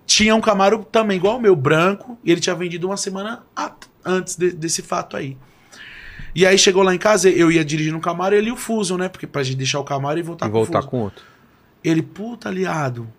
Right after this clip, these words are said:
Speaker 1: mó saudade do meu, cê é louco." E ele tinha deixado eu andar no dele.
Speaker 2: Ah.
Speaker 1: Falei, "Não seja por isso, amigão."
Speaker 2: Toma.
Speaker 1: "Vai no Camaro, eu vou no Fuso."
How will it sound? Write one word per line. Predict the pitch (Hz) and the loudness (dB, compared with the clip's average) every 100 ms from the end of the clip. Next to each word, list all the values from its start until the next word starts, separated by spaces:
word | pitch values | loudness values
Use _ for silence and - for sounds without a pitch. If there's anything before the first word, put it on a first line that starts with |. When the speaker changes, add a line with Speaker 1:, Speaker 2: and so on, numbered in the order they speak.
| _ | _
Speaker 1:
mó | 117 151 | -8 -6
saudade | - 170 160 147 | -6 -6 -6 -6
do | 147 151 | -6 -4
meu, | 123 120 | -2 -2
cê | - - | -4 -6
é | |
louco." | 127 113 110 - _ _ _ _ _ _ _ _ _ _ | -6 -8 -10 -18 _ _ _ _ _ _ _ _ _ _
E | 147 180 | 2 4
ele | 175 | 4
tinha | - 202 | 0 -2
deixado | 202 156 135 | -2 -2 -2
eu | 131 | -4
andar | 123 123 | -4 -6
no | 117 | -8
dele. | 107 98 104 | -10 -12 -10
Speaker 2:
Ah. | 98 92 87 82 80 - - _ | -8 -8 -8 -10 -14 -18 -20 _
Speaker 1:
Falei, | - 185 | -10 -8
"Não | 175 | -8
seja | 170 165 165 | -10 -10 -12
por | - 175 | -12 -10
isso, | 151 135 | -10 -10
amigão." | 143 131 110 104 - | -14 -14 -16 -20 -4
Speaker 2:
Toma. | 110 98 85 - _ _ | -2 -2 -6 -12 _ _
Speaker 1:
"Vai | 131 135 | -6 -6
no | |
Camaro, | 131 190 175 160 _ | -8 -10 -10 -14 _
eu | 120 | -10
vou | 123 | -10
no | 135 | -10
Fuso." | - 127 120 | -12 -12 -12